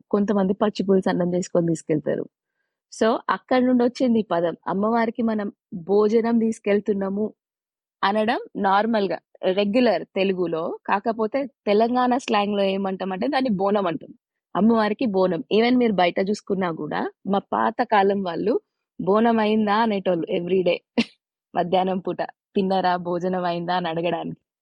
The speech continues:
So it is that word. బోనం in the sense భోజనం అన్నట్టు. మేం చిన్నప్పటి నుండి చూస్తున్నాను, ఒక్కసారి కూడా బోనం ఆపినము అనేది ఉండదు.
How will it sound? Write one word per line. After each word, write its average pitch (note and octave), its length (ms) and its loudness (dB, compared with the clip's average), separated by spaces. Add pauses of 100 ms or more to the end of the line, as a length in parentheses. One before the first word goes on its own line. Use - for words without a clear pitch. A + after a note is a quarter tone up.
(280)
So - 100 0
it A3 200 2
is A#3 140 2
that G3 260 -2
word. F#3 260 0
బోనం G#3 420 0
in A3 120 0
the A3 120 -2
sense F#4 260 -8
భోజనం F#3+ 480 0
అన్నట్టు. - 360 -12 (640)
మేం F#3+ 200 2 (140)
చిన్నప్పటి A3+ 500 2
నుండి G#3+ 200 2
చూస్తున్నాను, F#3+ 640 -2 (160)
ఒక్కసారి A3+ 640 2
కూడా B3 240 0
బోనం G#3+ 440 0 (180)
ఆపినము A3 640 0 (120)
అనేది G#3+ 300 2
ఉండదు. E3+ 300 -2